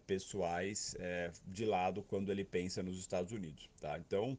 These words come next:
vamos ver a repercussão disso, mas, de fato, aí o Trump, o Trump pegou pesado aí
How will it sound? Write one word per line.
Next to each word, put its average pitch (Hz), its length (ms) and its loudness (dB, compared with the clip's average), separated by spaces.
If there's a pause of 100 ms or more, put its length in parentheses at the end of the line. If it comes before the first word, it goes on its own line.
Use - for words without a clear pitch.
(320)
vamos 120 220 -2
ver 127 100 6
a - 20 10
repercussão 110 720 0
disso, 104 440 -4 (260)
mas, 101 420 4
de 107 100 -8
fato, 110 440 6
aí 110 180 4
o 131 60 2
Trump, 113 400 6 (1600)
o 101 60 -6
Trump 92 280 0 (180)
pegou 98 280 2
pesado 90 560 6
aí 90 400 0